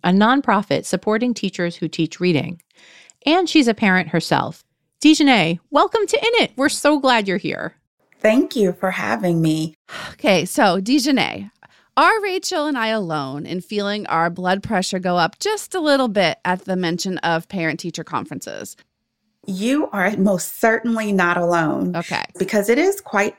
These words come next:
Speaker 2: not always, but can be quite overwhelming.
Speaker 1: So I want to start with the basics. What is a parent-teacher conference for some families who may have not experienced a conference before?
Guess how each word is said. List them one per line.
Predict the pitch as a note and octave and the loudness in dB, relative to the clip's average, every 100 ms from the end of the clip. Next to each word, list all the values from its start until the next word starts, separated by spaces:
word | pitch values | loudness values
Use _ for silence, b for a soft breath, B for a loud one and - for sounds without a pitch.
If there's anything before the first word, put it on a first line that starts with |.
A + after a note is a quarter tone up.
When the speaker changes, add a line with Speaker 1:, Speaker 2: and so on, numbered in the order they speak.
| - | -2
Speaker 2:
not | D#4 G#4 C4 | -2 0 2
always, | F3+ D#3 - | 2 2 -2
but | - | -12
can | - C#4+ A#3 | -8 -4 -2
be | E3+ | -4
quite | D#3+ - C#3 | -4 -4 -2
overwhelming. | D3 D3+ C#3+ - - A3 G#3+ _ _ b b b b b b | -2 -2 -4 -4 -4 -8 -12 _ _ b b b b b b
Speaker 1:
So | - D#4+ - - | -2 -2 -2 -4
I | |
want | D4+ A#4+ A4 | -4 -4 -10
to | |
start | - G#3 G3+ | -6 -4 -2
with | G3+ - | -4 -4
the | D#3+ | -4
basics. | E3 E3 F3+ E3 D3+ - - - _ | 0 0 0 0 -2 -4 -16 -16 _
What | G3 G#3+ G#4 - _ - | -6 0 0 -2 _ -4
is | G#3+ B3 A#3+ - | 2 2 2 -2
a | F#3 | -6
parent-teacher | - F#3 F#3+ - F#3+ E3+ | 0 0 0 -2 -4 -4
conference | E3 - G3 G3+ D3+ D3 F3 - - | -6 -2 0 0 0 0 -2 -6 -14
for | - F3+ - | -2 -2 0
some | - F#3+ | 0 0
families | F#3+ F#3 F3 F3 E3+ | 2 2 2 0 -2
who | E3 D#3+ | -2 0
may | E3 E3+ | 0 0
have | D#3+ | 0
not | F3 E3 E3 _ _ - | 0 0 0 _ _ -8
experienced | - - G3 A3+ A#3 G3 G3 - | -8 -6 0 4 4 4 0 -2
a | E3+ | -2
conference | E3+ D#3+ D#3+ D3+ | 0 0 -2 -2
before? | E3 - F3 F3 | -6 -2 0 0